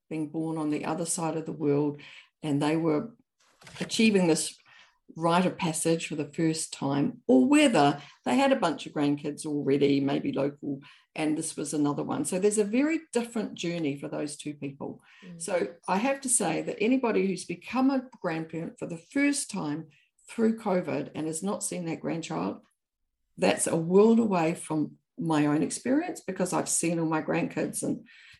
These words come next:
Speaker 1: you know, spent time with them. So that would be very important. I would, I would a-, just acknowledge their pain.
Speaker 2: Yeah.
Speaker 1: Absolutely acknowledge their grief and pain.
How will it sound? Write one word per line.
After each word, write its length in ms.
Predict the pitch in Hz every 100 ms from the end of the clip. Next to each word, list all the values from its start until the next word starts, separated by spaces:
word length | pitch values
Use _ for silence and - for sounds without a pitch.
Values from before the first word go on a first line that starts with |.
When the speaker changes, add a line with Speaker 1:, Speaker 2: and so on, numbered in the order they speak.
| _
Speaker 1:
you 100 | 175
know, 280 | 156 147 143 - - -
spent 320 | - - 165
time 240 | - 165 165
with 120 | 160
them. 200 | 147 143
So 200 | - 202
that 240 | 214 277
would 140 | 285 269
be 80 | 226
very 300 | 202 190 180
important. 480 | 180 165 165 160
I 140 | 170 170
would, 180 | 170 170 - - -
I 120 | 226 269
would 320 | 277 233 - -
a-, 160 | - _ _ _ - -
just 240 | 294 285
acknowledge 600 | 180 185 208 247 233 -
their 140 | 220
pain. 420 | 220 147 143 226 - _ _
Speaker 2:
Yeah. 120 | 165 147 -
Speaker 1:
Absolutely 960 | 233 226 247 - 262 220 185 175 170
acknowledge 500 | 165 151 185 175 170
their 100 | 160
grief 280 | 151 156 160
and 120 | -
pain. 320 | - - 175